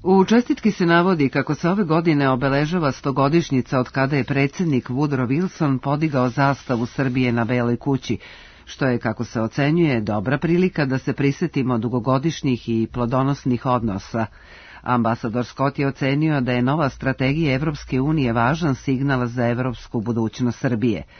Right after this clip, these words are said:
Američki ambasador i predsednik Srbije naglasili su značaj nastavka dijaloga Beograda i Prištine,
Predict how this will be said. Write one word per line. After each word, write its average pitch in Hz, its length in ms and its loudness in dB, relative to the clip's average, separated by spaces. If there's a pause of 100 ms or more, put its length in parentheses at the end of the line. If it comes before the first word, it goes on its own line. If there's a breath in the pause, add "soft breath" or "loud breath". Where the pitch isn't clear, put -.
(280 loud breath)
Američki 117 640 -2
ambasador 131 680 0
i 104 80 -2
predsednik 120 560 -2
Srbije 143 480 -2
naglasili 127 640 0
su 123 180 -6
značaj 135 460 -2
nastavka 131 560 0
dijaloga 120 480 0
Beograda 117 480 0
i 123 60 2
Prištine, 113 540 -2